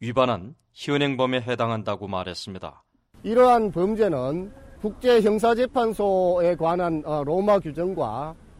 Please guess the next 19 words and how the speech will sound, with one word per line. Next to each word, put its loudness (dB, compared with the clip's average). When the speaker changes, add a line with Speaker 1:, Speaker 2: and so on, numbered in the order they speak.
Speaker 2:
어, -4
그 2
이행 2
법률, 0
어, -2
에, -4
에 0
위반이 -2
됩니다. -10
그래서 -10
거기에 0
나와 2
있는 0
인도적 2
범죄, 0
반인도적 0
범죄일 -2
뿐만 -4
아니라 -4